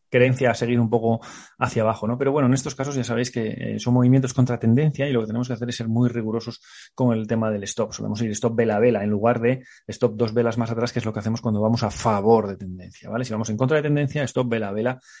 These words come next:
aunque nos saque en alguna ocasión y nos perjudique, me da igual, hay que ser, hay que ser, eh,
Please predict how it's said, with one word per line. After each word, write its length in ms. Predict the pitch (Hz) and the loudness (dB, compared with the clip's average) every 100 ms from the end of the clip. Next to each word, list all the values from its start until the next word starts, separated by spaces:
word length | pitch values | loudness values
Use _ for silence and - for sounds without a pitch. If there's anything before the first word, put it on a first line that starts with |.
| - | -4
aunque 240 | 139 143 | -4 -2
nos 180 | 143 131 | -2 0
saque 440 | - 160 180 165 156 | 0 0 0 0 0
en 120 | 143 | -2
alguna 280 | 135 143 131 | -2 -2 -2
ocasión 340 | 127 - 135 | -2 0 0
y 20 | |
nos 140 | 127 - | 0 -2
perjudique, 500 | 113 - 107 104 92 | -6 -4 -6 -6 -10
me 120 | 101 | -8
da 100 | 101 | -4
igual, 300 | 107 127 135 - - - | 0 0 0 -12 -20 -6
hay 100 | 120 | -4
que 60 | 107 | -4
ser, 240 | 127 117 113 110 110 123 | -2 -2 -2 -4 -6 -4
hay 120 | 120 | -6
que 100 | 117 | -6
ser, 260 | - 117 110 110 107 101 113 | -6 -4 -4 -6 -6 -8 -10
eh, 240 | 101 98 | -10 -10